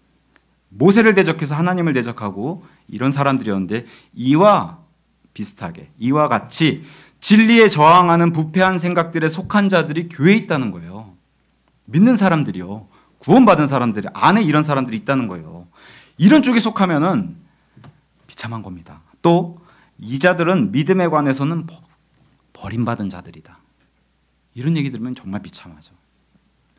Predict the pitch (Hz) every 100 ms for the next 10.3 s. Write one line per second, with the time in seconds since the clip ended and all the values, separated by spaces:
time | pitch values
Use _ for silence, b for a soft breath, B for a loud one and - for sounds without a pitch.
0 | _ _ _ _ 143 170 175 247 240 185
1 | 180 180 123 82 - _ 95 85 110 131
2 | 147 147 135 160 151 123 95 107 123 B
3 | B - 117 123 147 160 185 165 - B
4 | B - 180 175 - 160 151 B - 214
5 | 208 147 139 127 92 B B _ 165 170
6 | 151 165 127 135 190 185 160 131 123 113
7 | 104 92 90 - - 87 85 92 95 _
8 | - 113 120 139 110 82 92 104 _ _
9 | _ _ _ 139 135 143 123 110 110 101
10 | 85 85 80